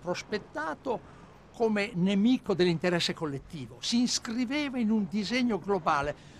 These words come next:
Questo oggi si è perduto e, e purtroppo si è perduto, lo si vede anche nella classe dirigente che è frantumata. E di sbieco, nella stessa stanza, a una piccola scrivania lavorava Natalia Ginsburg,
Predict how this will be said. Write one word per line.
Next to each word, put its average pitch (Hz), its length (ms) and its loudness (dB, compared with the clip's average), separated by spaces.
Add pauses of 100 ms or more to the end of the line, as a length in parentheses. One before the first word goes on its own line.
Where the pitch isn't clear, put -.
(140)
Questo 277 260 0
oggi 202 220 2
si 220 140 0
è 196 60 2
perduto 190 760 -2
e, 196 320 0
e 185 60 -6
purtroppo 220 580 -4
si 139 100 -2
è 147 60 -2
perduto, 165 480 -4
lo 151 80 -4
si - 100 -6
vede 160 180 0
anche 165 220 -2
nella 143 240 -2
classe 156 360 -2
dirigente 139 640 -6
che 139 100 -10
è 117 40 -8
frantumata. 123 720 -6 (360)
E 311 360 -2
di 285 140 4
sbieco, 180 720 2
nella 214 220 2
stessa 233 300 -2
stanza, - 500 -10 (1120)
a 165 80 -8
una 196 180 -6
piccola 208 440 -8
scrivania 214 580 -4
lavorava 120 720 -4 (300)
Natalia 117 580 -14
Ginsburg, - 440 -20